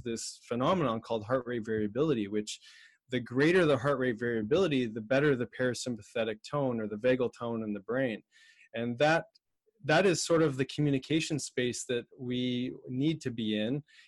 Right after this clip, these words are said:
in my mind, uh, for a place of being and for a place of moving through our trauma. Because, uh, in, in getting in touch with these emotional pains, we've got this, we've got these big feelings, and now we have to surrender to the feeling and create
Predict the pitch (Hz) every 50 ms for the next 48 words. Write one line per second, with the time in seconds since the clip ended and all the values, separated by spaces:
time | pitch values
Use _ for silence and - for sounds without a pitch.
0 | _ - 113 117 120 127 131 120 110 107 107 113 117 117 - - - - 117 113
1 | 110 107 107 110 113 117 - - - 131 127 120 120 117 117 117 - 135 - _
2 | - 120 113 - - 113 113 110 120 127 123 120 113 110 110 107 107 107 - 117
3 | 107 - - 123 120 110 - - 120 110 113 117 117 127 123 120 123 117 113 -
4 | - - - 120 120 117 110 107 - - 139 139 147 147 131 113 104 107 117 107
5 | - 123 123 123 123 - _ _ _ - 123 117 - - - - - - - _
6 | _ _ _ _ - 117 113 107 - - _ 160 156 151 156 - 156 156 139 151
7 | 160 175 196 185 - - 160 160 - - 160 135 143 143 135 139 135 127 131 127
8 | - 151 143 131 - - 107 101 110 123 131 - - - _ _ _ _ _ _
9 | - 120 120 113 - - 123 123 127 - - 131 123 117 - - - - - _
10 | 131 117 113 107 110 - 120 117 113 - 139 131 120 110 - 127 131 - - -
11 | 127 123 113 104 107 110 123 143 - - - _ _ _ _ _ _ _ 120 123
12 | 131 143 156 175 185 185 175 156 156 151 143 - - - 143 135 135 131 131 -
13 | - - - - 127 131 139 151 151 151 139 135 117 113 - - - 127 127 123
14 | 120 120 120 123 131 127 - - - - 147 147 143 147 143